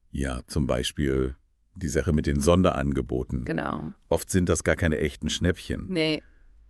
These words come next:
Speaker 1: sondern nur Lockengebote, um uns zum Kaufen zu verleiten.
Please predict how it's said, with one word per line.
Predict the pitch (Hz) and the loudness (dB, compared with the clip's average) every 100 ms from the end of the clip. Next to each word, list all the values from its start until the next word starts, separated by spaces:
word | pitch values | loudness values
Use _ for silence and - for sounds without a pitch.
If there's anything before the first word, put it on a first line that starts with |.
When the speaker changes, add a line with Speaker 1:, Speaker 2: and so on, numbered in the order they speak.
| - | -6
Speaker 1:
sondern | - 82 82 87 | 2 4 6 6
nur | 95 | 6
Lockengebote, | 90 98 104 80 73 73 73 78 | 6 4 2 0 0 0 0 0
um | 73 73 | -2 -2
uns | 80 73 - | -2 -4 -6
zum | 87 76 | -2 -2
Kaufen | 71 90 80 71 | 2 2 2 -4
zu | - | -4
verleiten. | 71 67 65 - 78 | -2 -2 -2 -6 -12